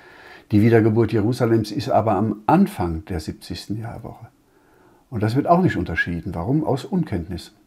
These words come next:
Weil man sich nicht auskennt in der Schrift, speziell nicht im Alten Testament und deswegen auch nicht im Neuen Testament.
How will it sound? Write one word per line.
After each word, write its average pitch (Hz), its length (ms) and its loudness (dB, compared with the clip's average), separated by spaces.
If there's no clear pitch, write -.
Weil 120 120 0
man 127 120 2
sich 123 220 -6
nicht - 220 -6
auskennt 113 420 -2
in 95 100 -8
der 95 100 -6
Schrift, - 420 -8
speziell - 480 2
nicht 120 160 -2
im 101 80 0
Alten 120 260 -4
Testament 131 560 -2
und 104 80 -4
deswegen 101 360 -2
auch 98 120 -8
nicht 104 220 -10
im 107 60 -4
Neuen 92 200 -4
Testament. 90 480 -12